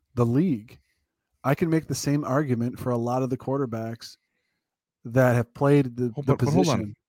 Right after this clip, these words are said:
Speaker 2: Hold on. I'm, I'm not, I'm not done yet.
Speaker 1: Okay.
Speaker 2: Okay.
Speaker 1: All right.
Speaker 2: So there's a lot that comes into being a great player. The mind is one of them. The longevity. I was in the middle of longevity, and you're talking to me about the mind.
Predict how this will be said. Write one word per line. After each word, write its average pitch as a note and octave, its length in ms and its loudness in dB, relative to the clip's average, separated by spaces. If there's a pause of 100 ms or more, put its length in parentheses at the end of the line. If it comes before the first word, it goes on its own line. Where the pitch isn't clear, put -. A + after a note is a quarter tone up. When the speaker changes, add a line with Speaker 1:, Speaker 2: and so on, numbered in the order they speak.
(640)
Speaker 2:
Hold D3 160 -2
on. B2 160 -2
I'm, B2+ 140 -6
I'm A#2+ 140 -6
not, C3 180 -2 (200)
I'm A2+ 100 -6
not A2+ 160 -2
done F#2+ 200 -10
yet. - 160 -20 (200)
Speaker 1:
Okay. D3 160 0
Speaker 2:
Okay. A2 320 -6 (400)
Speaker 1:
All B2+ 80 -8
right. B1+ 80 -16 (800)
Speaker 2:
So C3+ 560 -2 (800)
there's D#3 200 0
a E3 40 2
lot D#3+ 540 2
that D3+ 160 -2 (260)
comes C#3+ 340 -4
into B2+ 320 -2
being A2 600 -2
a A2+ 80 -4
great G2+ 400 -4
player. - 400 -14 (680)
The B2 60 0
mind B2+ 380 2
is A#2 100 -2
one G#2+ 140 -2
of F#2+ 60 -6
them. E2 140 -10
The A2+ 80 -4
longevity. B2+ 640 -2
I F#2+ 60 -4
was C#3+ 120 -2
in E3 40 -4
the E3 60 0
middle E3 160 0
of D3+ 60 -4
longevity, A#2+ 480 -2
and G2 60 -12
you're G#2 100 -10
talking G#2+ 180 -8
to A2 60 -10
me G#2 60 -4
about G2+ 160 -4
the G2 60 -8
mind. - 360 -14